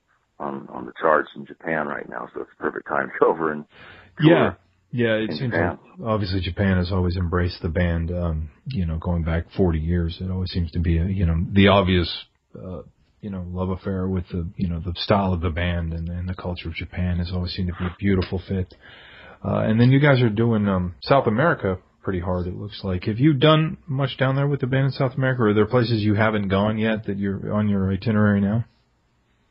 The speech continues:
Speaker 1: Well, you know, we've, I've been down there on a, two or three tours with,
Speaker 2: Okay.
Speaker 1: with Kiss, and we, it's, it's a, it's a mega market for us down there.
Speaker 2: Mm-hmm.
Speaker 1: Um, it's, uh,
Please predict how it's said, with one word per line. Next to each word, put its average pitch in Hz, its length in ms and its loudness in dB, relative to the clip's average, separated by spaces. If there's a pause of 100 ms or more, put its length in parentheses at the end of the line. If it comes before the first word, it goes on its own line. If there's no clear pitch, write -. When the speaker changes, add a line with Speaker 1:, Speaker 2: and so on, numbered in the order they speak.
(120)
Speaker 1:
Well, 131 320 4
you 123 160 -6
know, 120 120 0
we've, 113 240 -4 (800)
I've 151 140 4
been 147 240 -4 (1160)
down 98 260 0
there 85 340 -6 (560)
on 85 120 -14
a, 85 60 -18 (200)
two - 120 -6
or - 60 -4
three - 200 -8
tours 80 280 -4 (280)
with, - 140 -6
Speaker 2:
Okay. 95 260 2
Speaker 1:
with - 100 -12 (120)
Kiss, 76 240 -2
and 73 220 -6
we, 87 180 -4 (640)
it's, - 140 -2 (160)
it's - 140 -4
a, 76 80 2 (160)
it's 78 140 -8
a 78 60 -2
mega 85 580 2
market 80 460 0
for - 180 -6
us - 140 -8
down 65 260 -6
there. 67 240 -2
Speaker 2:
Mm-hmm. 85 600 -8
Speaker 1:
Um, 69 400 -6 (1000)
it's, 80 220 -4 (1200)
uh, 71 440 0